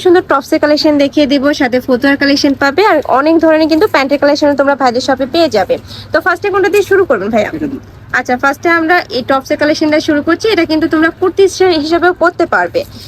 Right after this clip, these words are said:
Speaker 1: নেকের পশনে খুব সুন্দর করে এমব্রয়ডারি কাজ করা থাকবে। এটা থাকবে স্লিভসের অংশটা, কাপড় থাকবে কটনের মধ্যে, একদম প্রিমিয়াম কটনের মধ্যে পাবে, সাথে ম্যাচিং প্যান্ট পাচ্ছ। এ থাকবে ম্যাচিং প্যান্টটা, এটা কার্গো স্টাইলের মধ্যে, তাই না? প্যান্টটা থাকবে আঠাশ থেকে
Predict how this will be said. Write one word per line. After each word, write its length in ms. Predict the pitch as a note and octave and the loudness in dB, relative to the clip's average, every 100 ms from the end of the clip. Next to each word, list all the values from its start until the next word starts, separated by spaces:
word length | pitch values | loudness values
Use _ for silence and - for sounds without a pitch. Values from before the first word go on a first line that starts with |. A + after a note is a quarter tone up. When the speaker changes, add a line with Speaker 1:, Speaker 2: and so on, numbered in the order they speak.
| - C4+ | -4 -2
Speaker 1:
নেকের 240 | D#4 F4 | 0 0
পশনে 260 | F4 F4+ F4+ F4+ | -2 -2 -2 0
খুব 100 | G4 F#4 | -2 0
সুন্দর 220 | E4 E4+ | 0 0
করে 120 | E4+ D#4+ | 2 0
এমব্রয়ডারি 320 | C#4 C4+ C#4 C#4+ C4 | 0 0 -2 0 -2
কাজ 100 | C4 C4+ | -2 -4
করা 120 | C4+ | -2
থাকবে। 160 | D4 D4+ | -2 0
এটা 80 | G4+ | 0
থাকবে 160 | F4 D#4+ - | 2 0 0
স্লিভসের 380 | D4+ E4 E4+ D#4 | 0 2 2 2
অংশটা, 280 | D#4 D4+ D#4+ E4+ | 0 0 -2 0
কাপড় 240 | D4 D#4+ E4 | -2 -2 0
থাকবে 180 | D#4+ E4 E4+ C#4 | 0 0 0 0
কটনের 400 | C4+ D4 D4+ C#4 G3+ | 2 2 4 4 2
মধ্যে, 200 | F#3+ A#3 | 2 0
একদম 180 | B3 D#4 D#4 | 2 0 2
প্রিমিয়াম 360 | D4+ D4 D#4 D#4+ C#4+ | 2 4 4 2 0
কটনের 320 | C#4 C#4+ C#4+ | 2 2 2
মধ্যে 160 | C#4 C#4+ | 2 2
পাবে, 200 | D4 F#4 F4+ | 2 2 0
সাথে 180 | D4+ D4 | 0 0
ম্যাচিং 240 | C#4 C#4+ D4 D4+ | 0 0 0 2
প্যান্ট 220 | D#4+ D#4+ G#3 | 0 0 -2
পাচ্ছ। 240 | F3 - - - - - - | -4 -2 -4 -4 -10 -6 -2
এ 20 | C#4 | 0
থাকবে 200 | D4 C#4 D4 | 0 2 2
ম্যাচিং 260 | C4+ C4+ C#4+ C#4 | 0 0 -2 0
প্যান্টটা, 340 | C4 C4+ C4 F#4 A#4 | 0 0 0 2 2
এটা 120 | D#4 D#4 | 2 0
কার্গো 240 | D#4+ E4+ F4 F4 | 0 2 2 2
স্টাইলের 280 | C#4+ A3 G3 | 2 2 2
মধ্যে, 160 | A3 A3+ | 2 2
তাই 100 | C4+ | 2
না? 40 | G4+ C#4+ | 0 0
প্যান্টটা 300 | D#4+ D#4 F4 F4 | 0 0 0 0
থাকবে 220 | D#4+ D#4+ G4 - C4 | 0 2 2 0 -2
আঠাশ 200 | D#4+ D4+ | -2 0
থেকে 160 | E4+ | 0